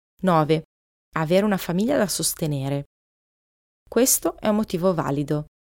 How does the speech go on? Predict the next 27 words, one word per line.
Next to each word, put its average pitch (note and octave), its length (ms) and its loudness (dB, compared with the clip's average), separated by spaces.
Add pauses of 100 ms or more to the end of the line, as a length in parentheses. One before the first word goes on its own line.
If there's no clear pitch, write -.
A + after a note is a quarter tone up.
(600)
Non A3+ 200 2
consiglierei A3+ 720 4
a D#3 80 2
chi - 100 -8
ha D3+ 60 0
una D#3 120 0
famiglia D#3 440 0
di D#3 100 2
avere D3+ 300 2
una D3+ 160 -2
start-up. D#3 800 -4 (540)
Non A3 140 0
dico D4 200 0
che F#3 120 -2
sia E3+ 140 2
una D#3 140 -2
cattiva D3+ 360 -6
idea, C#3+ 400 0 (400)
solo - 280 0
che G3+ 120 -2
non D#3 140 2
voglio D#3 240 2
assumermi G#3 480 -2
la - 80 -2
responsabilità D3+ 800 -4
di F3 100 -6
consigliarla. D3 880 -4